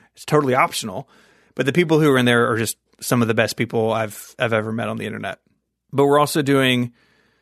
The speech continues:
a selection of our shows, and, and hosts can opt into this if they want, uh, and several have, and some are planning to later, uh, ad-free, longer versions of their shows. And we can deliver that through Memberful securely. And so while an episode of Upgrade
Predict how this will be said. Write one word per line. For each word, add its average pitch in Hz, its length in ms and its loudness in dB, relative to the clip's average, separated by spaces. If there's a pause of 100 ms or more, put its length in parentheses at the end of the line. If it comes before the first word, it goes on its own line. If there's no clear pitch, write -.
(220)
a 120 140 0
selection 160 440 0
of 131 80 2
our 123 140 0
shows, 120 500 -2
and, 123 160 -2
and 127 180 -2
hosts 147 300 0
can 139 140 -4
opt 127 220 0
into 127 180 -2
this 120 200 -4
if 113 60 -16
they 120 140 0
want, 110 560 -2
uh, - 60 -10
and 110 240 -4
several 135 300 2
have, 123 320 2
and 127 80 -4
some 123 180 -4
are 117 60 -6
planning 117 340 -4
to 123 120 -2
later, 120 440 -8 (580)
uh, 113 200 0
ad-free, 139 580 0
longer 123 340 0
versions 120 480 -2
of 120 120 -6
their 131 120 0
shows. - 480 -6 (240)
And 113 440 -4
we 117 140 -2
can 123 140 -4
deliver 120 300 -4
that 117 160 0
through 120 100 -8
Memberful 127 380 -4
securely. 180 640 -2
And 127 120 -8
so 123 440 0 (460)
while 135 220 2
an 131 80 -2
episode 135 360 0
of 120 120 -8
Upgrade 151 600 0